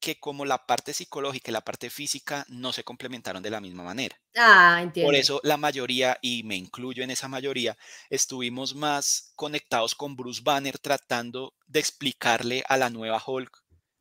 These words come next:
Speaker 1: "Hágale caso". <laughs>
Speaker 2: Ah,
Speaker 1: O sea,
Speaker 2: ok.
Speaker 1: este man pasó diez años,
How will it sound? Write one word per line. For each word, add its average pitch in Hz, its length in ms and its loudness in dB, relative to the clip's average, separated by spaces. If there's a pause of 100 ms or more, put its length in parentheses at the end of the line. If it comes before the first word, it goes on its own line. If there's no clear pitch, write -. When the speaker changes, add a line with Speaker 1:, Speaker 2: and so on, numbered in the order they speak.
Speaker 1:
"Hágale 156 320 2
caso". - 380 2
<laughs> - 80 -16 (520)
Speaker 2:
Ah, 175 720 6
Speaker 1:
O - 20 -12
sea, 147 200 10
Speaker 2:
ok. 160 300 -4 (200)
Speaker 1:
este 175 260 0
man 175 240 -2
pasó 175 300 -2
diez 180 440 0
años, 170 680 -2